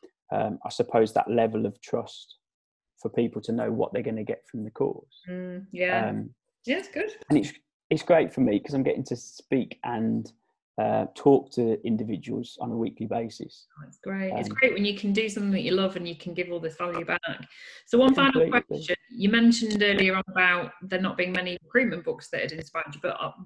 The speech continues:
Speaker 2: what, are there
Speaker 1: Yeah.
Speaker 2: any particular books in particular that you would recommend to our viewers and listeners that
Speaker 1: Yeah, so I've,
Speaker 2: encourage
Speaker 1: I've got a few.
Speaker 2: Great.
Speaker 1: I read quite a lot. I probably read a couple of books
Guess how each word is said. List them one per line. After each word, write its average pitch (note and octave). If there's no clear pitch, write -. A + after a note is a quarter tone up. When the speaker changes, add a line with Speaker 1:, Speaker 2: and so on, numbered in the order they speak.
Speaker 2:
what, F#3
are F#3+
there G#3+
Speaker 1:
Yeah. G#3+
Speaker 2:
any -
particular G#3
books -
in F#3
particular F#3+
that E3
you F3+
would E3+
recommend E3+
to -
our E3
viewers E3
and E3
listeners D#3+
that F3
Speaker 1:
Yeah, D#3
so D#3+
I've, D3+
Speaker 2:
encourage C3+
Speaker 1:
I've -
got E3
a C#3+
few. B2+
Speaker 2:
Great. G3
Speaker 1:
I F3
read E3+
quite C#3+
a -
lot. B2+
I -
probably E3
read C#3
a C3
couple B2
of G#2+
books -